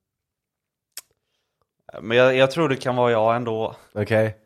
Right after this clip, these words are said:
Speaker 2: Du tror jag får mest gula och du får mest röda?
Speaker 1: Ja.
Speaker 2: Ja.
Speaker 1: Så tror jag.
Speaker 2: Vad får du röda för då? Är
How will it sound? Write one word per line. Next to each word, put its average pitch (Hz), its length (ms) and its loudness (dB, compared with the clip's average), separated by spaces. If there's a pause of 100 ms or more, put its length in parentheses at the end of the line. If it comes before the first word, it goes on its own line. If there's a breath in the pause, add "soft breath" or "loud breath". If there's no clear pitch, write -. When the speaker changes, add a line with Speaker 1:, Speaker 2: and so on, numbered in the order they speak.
(200)
Speaker 2:
Du 123 100 -2
tror 151 160 2
jag 160 160 4
får 160 100 0
mest 117 220 0
gula 101 240 2
och 104 80 0
du 104 100 -4
får 101 120 -10
mest 95 200 -4
röda? 92 300 0 (440)
Speaker 1:
Ja. 113 460 0
Speaker 2:
Ja. 101 240 0 (560)
Speaker 1:
Så 120 100 -8
tror 110 200 -12
jag. - 180 -10
Speaker 2:
Vad 131 200 6
får 139 120 2
du 110 140 4
röda 104 260 2
för 104 180 -2
då? 113 60 0
Är 110 60 -4